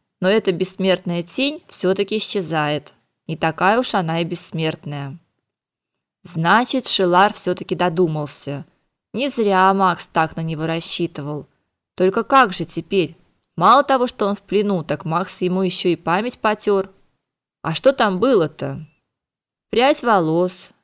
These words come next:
беспомощно развёл руками Дэн. «Чёрных. Возможно, вьющихся, но не уверен». «Тьфу ты! Так всю Мистралию поименно можно перебирать. Слушай,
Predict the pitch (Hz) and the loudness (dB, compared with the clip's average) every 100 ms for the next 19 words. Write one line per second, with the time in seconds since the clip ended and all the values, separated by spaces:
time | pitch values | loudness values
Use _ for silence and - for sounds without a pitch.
0 | - 180 170 - 214 247 247 190 185 170 | -6 -6 -6 0 2 2 -2 -2 0 0
1 | 156 185 196 175 170 180 175 143 156 156 | 0 0 2 0 -2 -2 -2 -2 -2 -2
2 | 151 156 _ - - 202 180 165 165 - | -4 -10 _ -2 4 6 6 2 -6 -8
3 | - _ _ - 170 170 190 285 285 240 | -18 _ _ -2 -2 0 0 0 0 -6
4 | 165 165 160 - 156 - 151 156 190 226 | 0 0 0 -6 -10 -10 -8 -6 -2 -2
5 | 180 160 156 147 143 _ _ _ _ _ | 0 -2 -2 -4 -8 _ _ _ _ _
6 | _ _ - - 196 247 247 208 202 214 | _ _ -16 -2 2 2 2 2 2 -2
7 | _ _ _ _ _ - 196 208 - 240 | _ _ _ _ _ 2 2 2 -4 -6
8 | 254 - 175 175 185 196 202 208 185 160 | -6 -4 0 2 4 2 2 2 0 -2
9 | 170 175 170 160 160 - 160 151 165 160 | -2 -2 -4 -4 -6 -4 -4 -2 -2 -2
10 | 143 - _ _ _ _ - 185 208 - | -4 -10 _ _ _ _ -2 2 4 2
11 | - 139 | -4 -8